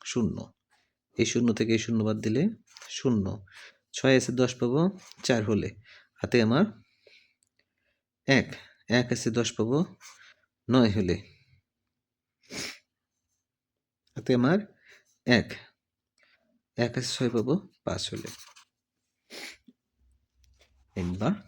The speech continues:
চার নাম্বার আমরা আসবো। আবার পূর্বের মতনই নয়শো নব্বই দেওয়া আছে, তার মানে এক হাজার থেকে দশ কম গুণন আটশো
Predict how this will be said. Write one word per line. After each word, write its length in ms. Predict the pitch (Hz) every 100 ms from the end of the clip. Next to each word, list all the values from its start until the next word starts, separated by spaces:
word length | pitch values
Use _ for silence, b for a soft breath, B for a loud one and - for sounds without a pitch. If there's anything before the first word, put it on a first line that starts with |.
| -
চার 200 | - 117
নাম্বার 260 | 101 92 82
আমরা 240 | 73 53
আসবো। 320 | - - - - _ _ _ _ b b _
আবার 240 | 117 117 131
পূর্বের 260 | 131 120
মতনই 340 | 117 113 120 123
নয়শো 280 | 107 104 117
নব্বই 280 | 110 104
দেওয়া 220 | 107 113 123
আছে, 360 | - 160 - b b _ -
তার 120 | 98
মানে 200 | 101 117 -
এক 200 | 107 104
হাজার 260 | 120 117 127 -
থেকে 340 | 107 113 165 - - _ _ _ _ b _ _ _
দশ 320 | 104 113 107 -
কম 340 | 123 143 196 - - _ _ _ _ _ _ _ _ _ _ _ _ _ _ _ _ _ _ _
গুণন 460 | 101 107 104 127 151 -
আটশো 540 | 98 - - 131 190